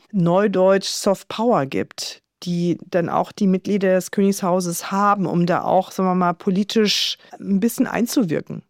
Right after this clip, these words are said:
Obwohl es immer heißt, dass sie keine Einflussnahme, natürlich, dass sie neutral sind, aber dennoch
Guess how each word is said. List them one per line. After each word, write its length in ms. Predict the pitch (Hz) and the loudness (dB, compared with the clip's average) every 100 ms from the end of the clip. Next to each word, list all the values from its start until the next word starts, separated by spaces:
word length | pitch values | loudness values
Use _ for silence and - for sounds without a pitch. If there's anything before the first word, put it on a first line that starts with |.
| - | -4
Obwohl 200 | 156 175 | 0 0
es 100 | 170 | -2
immer 160 | 147 | -4
heißt, 260 | 147 165 - | -2 -4 -4
dass 120 | 160 | -6
sie 240 | 170 160 151 | -4 -4 -4
keine 320 | - 165 - | -2 0 0
Einflussnahme, 680 | 156 - 185 175 151 160 151 | -4 -4 -4 0 0 0 0
natürlich, 420 | 143 - 156 147 | -2 -2 -2 0
dass 180 | 160 151 | -2 -2
sie 80 | |
neutral 560 | 147 143 - 123 120 147 | -2 -2 -2 -2 0 0
sind, 340 | 180 202 208 | 0 0 0
aber 200 | - 160 | -2 -2
dennoch 500 | - 147 151 175 - | 0 0 2 0 0